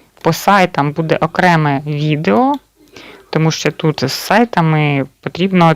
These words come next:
трішки уважніше працювати. Віджити. Віджити тут можна створювати різні. Це теж буде окреме відео, якщо вам буде цікаво.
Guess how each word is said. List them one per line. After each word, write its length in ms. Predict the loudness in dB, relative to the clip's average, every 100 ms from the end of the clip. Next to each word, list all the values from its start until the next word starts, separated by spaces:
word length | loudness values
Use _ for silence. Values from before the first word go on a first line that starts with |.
| 0
трішки 380 | -6 -4 -4 -4
уважніше 640 | -2 2 2 2 0 -2 -2
працювати. 760 | -8 -10 -6 -2 -2 -2 -6
Віджити. 680 | -2 -2 -2 -6 -4 -6 -4
Віджити 480 | 0 0 0 -2 -4
тут 200 | -4 0
можна 260 | 2 2
створювати 640 | -2 0 0 2 0 0 -2
різні. 480 | 0 -2 2 2 2 -2 _ _ -20 -20 -20 -20 _ _ _ _ _ _ -20 _ -20 _ -20 -20 -14
Це 160 | -6 -6
теж 300 | -2 -2 -2
буде 280 | -2 0 0
окреме 400 | 2 2 4 2
відео, 460 | 2 2 2 2
якщо 460 | 2 -2 -6 -2 2
вам 300 | 2 0 -2 -10 -20 -10
буде 240 | -2 0 0
цікаво. 760 | -6 -8 -2 2 4 4 0